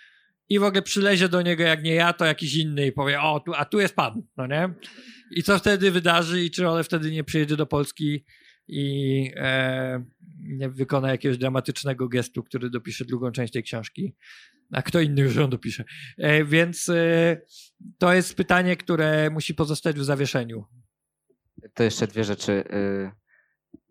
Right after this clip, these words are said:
Speaker 2: jedna jest związana z tym, co zapowiedziała pani, czyli o tych, e, o tym, że w zasadzie ukazują się w jednym momencie dwie książki.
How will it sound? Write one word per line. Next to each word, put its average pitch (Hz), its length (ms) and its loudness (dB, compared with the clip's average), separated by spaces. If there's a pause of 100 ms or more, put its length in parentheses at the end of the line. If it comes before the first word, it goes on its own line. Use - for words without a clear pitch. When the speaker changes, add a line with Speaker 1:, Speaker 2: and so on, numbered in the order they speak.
(260)
Speaker 2:
jedna 117 360 2
jest 113 160 2
związana 113 300 -8
z - 80 -14
tym, 110 200 -4
co 104 600 2
zapowiedziała 104 640 -2
pani, 104 480 -2
czyli 104 440 -4
o 101 140 -4
tych, 101 420 -12 (120)
e, 98 180 -4
o 107 100 -2
tym, 117 180 -8
że 113 100 -4
w 110 40 -10
zasadzie 117 480 -2
ukazują 113 460 -2
się 110 180 -6
w 110 60 -10
jednym 110 280 -4
momencie 110 440 -4
dwie 127 200 -2
książki. 120 600 -6